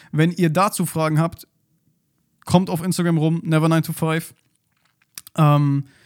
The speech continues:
ich werd jetzt die Tage noch ein, ein Q and A da, äh, posten, wo ihr dann alles dazu fragen könnt. Also egal, was euch interessiert, wie ich mixe, wa-, womit ich aufnehme, wie ich meine Beats baue,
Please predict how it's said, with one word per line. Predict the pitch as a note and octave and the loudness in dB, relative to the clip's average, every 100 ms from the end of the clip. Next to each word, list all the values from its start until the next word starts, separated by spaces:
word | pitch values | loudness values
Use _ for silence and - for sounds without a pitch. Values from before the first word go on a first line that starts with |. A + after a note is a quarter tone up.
| _ _ | _ _
ich | - C3+ | -2 0
werd | F3 | 0
jetzt | E3+ - | -2 -4
die | D#3 | -4
Tage | E3+ E3+ E3 | 0 0 0
noch | D#3 | -2
ein, | D3 D3+ D#3 | -4 -4 -6
ein | D#3 | -4
Q | - F3 | 0 0
and | E3 | 2
A | E3+ | 0
da, | E3+ E3+ E3+ D#3+ D#3+ D3+ | 2 0 0 -2 -4 -4
äh, | |
posten, | D3+ E3+ E3 - D#3+ | -4 -2 -2 -2 -4
wo | D#3 D#3 | -2 0
ihr | |
dann | D3+ D3 | 0 -2
alles | D#3 D#3 | -4 -4
dazu | - D3+ | -6 -8
fragen | D3 D#3 C#3+ | -4 -2 0
könnt. | C#3 | 0
Also | C#3 | -2
egal, | D#3 E3 E3 | 0 0 2
was | E3 | 0
euch | D#3+ | -2
interessiert, | D3+ C#3+ F3 D3+ C#3 | -6 -4 -2 -2 -2
wie | D3+ | -2
ich | D#3+ | 0
mixe, | D#3 E3+ - E3 D#3+ D#3+ | 0 -2 -4 -4 -6 -8
wa-, | E3+ E3 E3 D#3+ | -12 -6 -6 -6
womit | E3 E3 D#3 F3 E3+ | -8 -4 0 0 0
ich | F3 - | -4 -4
aufnehme, | E3 D#3 D#3+ D3+ D3+ D3 | -2 -2 0 0 0 0
wie | |
ich | E3+ | -2
meine | G3 F#3 | 0 0
Beats | D3 D3 D3 | 0 0 -2
baue, | - D3 C#3+ D3 | -4 -4 -2 -4